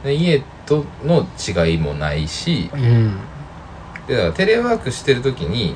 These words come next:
Speaker 2: うん。
Speaker 1: 電話でに-、出るのが遅かったら怒んのよ。
Speaker 2: あ、はいはい。
Speaker 1: 「お前、テレワークのテレって意味分かるか？」っつって、「お前、電話で、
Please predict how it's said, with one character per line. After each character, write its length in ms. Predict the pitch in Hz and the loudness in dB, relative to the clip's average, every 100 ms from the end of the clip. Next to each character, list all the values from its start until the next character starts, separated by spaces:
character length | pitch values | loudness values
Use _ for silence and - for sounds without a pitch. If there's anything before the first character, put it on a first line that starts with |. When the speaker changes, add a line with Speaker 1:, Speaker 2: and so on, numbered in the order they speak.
| 131 | 4
Speaker 2:
う 60 | |
ん。 340 | 127 120 101 - | 6 6 2 0
Speaker 1:
電 260 | 160 190 | 2 4
話 120 | 185 175 | 4 4
で 120 | 165 | 4
に-、 140 | 160 151 - - - 113 | 2 0 -10 -18 -14 -2
出 120 | 139 139 | 4 4
る 120 | 117 | 4
の 100 | 71 | -2
が 60 | |
遅 280 | 67 90 110 | -2 -6 -6
か 120 | - | -8
っ 20 | 76 | -8
た 80 | - | -6
ら 40 | 65 | -4
怒 340 | 78 80 101 | -2 0 0
ん 100 | 80 | 0
の 80 | 76 | -4
よ。 40 | - - - - - - | -8 -12 -16 -16 -10 4
Speaker 2:
あ、 20 | 135 | 8
は 200 | 131 110 | 8 6
い 40 | |
は 320 | 107 95 95 | 0 -2 -6
い。 40 | - - - | -10 -12 -4
Speaker 1:
「お 40 | |
前、 100 | 95 92 | -4 -2
テ 140 | - 202 | 2 8
レ 120 | 214 | 8
ワ 160 | 226 | 8
ー 40 | 190 | 2
ク 100 | - | 0
の 100 | - | 0
テ 140 | 147 | 2
レ 60 | 107 | 2
っ 20 | |
て 80 | - | 4
意 40 | 180 | 6
味 120 | 120 | 6
分 120 | 87 | 6
か 100 | 98 | 4
る 100 | 110 | 0
か？」 140 | 117 170 | 4 2
っ 40 | |
つ 60 | - | 2
っ 20 | |
て、 60 | - | 0
「お 40 | |
前、 80 | 85 | 2
電 240 | 180 202 | 2 4
話 120 | 208 196 | 4 4
で、 160 | 170 | 2